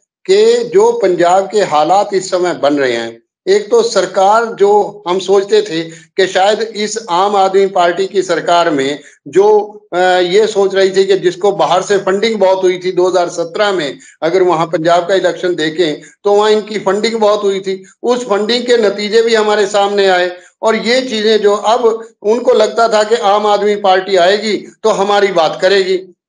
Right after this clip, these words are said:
अब वो, क्योंकि आम आदमी पार्टी पहले ही आरएसएस के, अ, साथ ही है, क्योंकि आरएसएस के कारण ही आम आदमी पार्टी पंजाब में आई है, तो वो जो तौखला था, वो जो भ्रम था लोगों का, सिखों का, वो भी टूट गया।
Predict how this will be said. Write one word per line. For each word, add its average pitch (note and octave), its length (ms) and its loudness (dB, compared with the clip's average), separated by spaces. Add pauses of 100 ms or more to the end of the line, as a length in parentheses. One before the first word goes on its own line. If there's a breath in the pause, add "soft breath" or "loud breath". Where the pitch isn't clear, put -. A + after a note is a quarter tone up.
अब A3 140 0
वो, B3 500 4
क्योंकि G#3 280 0
आम G#3 300 0
आदमी A3+ 320 0
पार्टी G#3 420 0
पहले F#3+ 380 0
ही B3 100 -4
आरएसएस G3+ 580 0
के, G3+ 340 0 (100)
अ, - 160 -20 (600)
साथ F#3+ 440 0
ही A3 140 -2
है, G3 160 2
क्योंकि G#3+ 500 -2 (120)
आरएसएस A3+ 480 0
के A#3 100 0
कारण A3+ 300 2
ही B3 80 -2
आम A#3 220 0
आदमी G#3+ 300 0
पार्टी G#3 320 0
पंजाब G3 420 0
में F#3+ 120 2
आई F3 160 2
है, E3+ 220 -6 (260 loud breath)
तो A3 120 4
वो B3+ 500 2 (160)
जो G#3 180 2
तौखला G#3+ 500 2
था, C#3+ 460 -2
वो G3 180 2
जो B3 200 4
भ्रम F3 280 0
था G3 180 0
लोगों F3 320 0
का, G3 160 0
सिखों F3 380 -4
का, G#3 140 0
वो G#3 180 4
भी A#3 140 -2
टूट A3+ 280 0
गया। G3+ 240 2